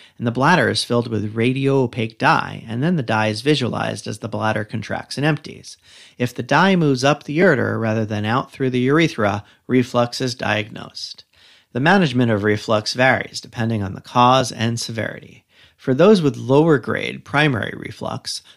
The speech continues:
most management is watchful waiting and having a low threshold to evaluate fever or symptoms for U T I. If there are recurrent U T Is, antibiotic prophylaxis may be prescribed.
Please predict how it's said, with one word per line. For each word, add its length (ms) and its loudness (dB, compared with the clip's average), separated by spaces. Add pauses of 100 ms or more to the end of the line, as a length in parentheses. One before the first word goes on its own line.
most 280 2
management 480 -2
is 140 -6
watchful 420 -4
waiting 460 2
and 100 -6
having 260 -2
a 100 -4
low 200 2
threshold 640 -2
to 180 -6
evaluate 540 -2
fever 500 -2
or 60 -8
symptoms 540 -2
for 120 -10
U 160 0
T 220 -2
I. 360 -2 (500)
If 160 -4
there 180 2
are 100 4
recurrent 560 2
U 120 -4
T 180 -6
Is, 460 -4
antibiotic 580 -4
prophylaxis 800 -2
may 120 -10
be 140 -10
prescribed. 680 -12